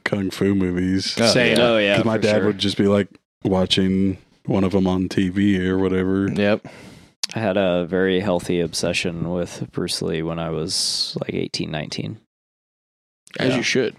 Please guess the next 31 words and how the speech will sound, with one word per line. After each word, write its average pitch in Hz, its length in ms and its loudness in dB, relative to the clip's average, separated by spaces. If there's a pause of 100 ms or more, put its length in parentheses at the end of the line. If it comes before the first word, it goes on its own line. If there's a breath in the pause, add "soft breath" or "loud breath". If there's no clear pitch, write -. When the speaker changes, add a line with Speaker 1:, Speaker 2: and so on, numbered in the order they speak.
Speaker 3:
He 131 80 -4
was 120 80 -2
a 117 60 -2
healthy 120 240 2
Speaker 4:
Yeah. 95 40 0
Speaker 3:
dude. 123 280 -2 (460)
Speaker 4:
Yeah. 90 200 -2 (100)
Speaker 1:
I - 60 0
got 151 240 2 (440)
very 113 360 6
into, 101 640 4
like, 95 280 0
kung 101 260 2
fu 104 260 0
movies 101 600 2
and 95 280 -2
just, - 300 -4
like, 92 280 -2 (140)
uh, 85 400 -2 (1800)
a 113 40 4
lot 104 240 4
of 101 380 4 (180)
Asian 113 760 4
cinema 113 480 2
in 95 180 2
general, 98 640 4 (200)
like, 95 220 -2 (840)
in 98 100 2
my 92 140 2
early 98 340 4
twenties, 92 680 0